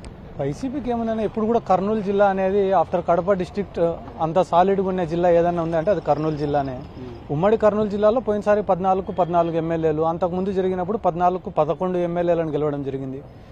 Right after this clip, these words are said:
Speaker 1: ఈసారి కూడా అదే రీతిలో మంచి రిజల్ట్ ఉంటుంది.
Speaker 2: గతంలో ఆర్థర్ గెలుపు వెనుక కూడా మీరే ఉన్నారు.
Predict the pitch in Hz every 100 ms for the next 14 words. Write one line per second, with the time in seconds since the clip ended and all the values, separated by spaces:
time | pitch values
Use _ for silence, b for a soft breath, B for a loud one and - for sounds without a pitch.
0 | B - 160 208 240 302 240 254 240 214
1 | 226 247 208 208 180 165 160 139 139 135
2 | 160 104 - 131 170 180 202 202 135 143
3 | 151 170 156 143 143 156 147 143 143 143
4 | 156 214 196 147 131 147 151 156 156 143
5 | 165 151 139 143 139 185 202